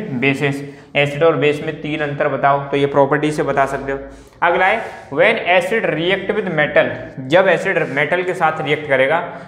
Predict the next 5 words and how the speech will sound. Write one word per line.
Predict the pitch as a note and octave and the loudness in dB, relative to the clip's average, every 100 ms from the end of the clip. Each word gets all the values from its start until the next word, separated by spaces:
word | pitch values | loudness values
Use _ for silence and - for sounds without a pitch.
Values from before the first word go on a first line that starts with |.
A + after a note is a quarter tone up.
| - | -4
then | C#3+ F3 C3 | 2 2 2
hydrogen | B2+ D3+ F3+ G3+ A#3 F#3+ | 2 2 0 0 0 2
gas | D#3+ D#3+ C3 - - - - - | 2 2 -2 -10 -16 -20 -16 0
क्या | D3+ | 2
निकलेगी? | D#3 D#3 E3 E3+ | 2 0 -2 -2